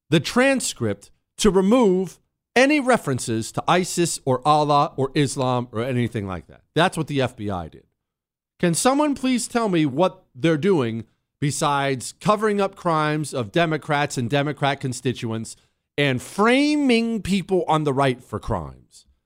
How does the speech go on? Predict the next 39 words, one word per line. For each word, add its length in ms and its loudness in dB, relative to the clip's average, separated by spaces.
We 160 2
are 160 4
under 300 4
the 140 2
impression 540 2
that 140 4
we 140 2
need 480 2
an 140 2
F 240 -2
B 180 -2
I. 380 -4
You 120 4
know 320 2
that 200 0
the 200 0
F 240 2
B 220 0
I, 260 4
for 200 -2
the 80 2
majority 680 4
of 160 2
your 140 2
country's 520 2
existence, 760 -2
was 240 -2
not 240 2
a 60 2
thing 260 0
that 160 2
existed, 580 -2
right? 280 -10
There 120 6
was 300 2
no 360 4
F 300 0
B 160 2
I. 420 0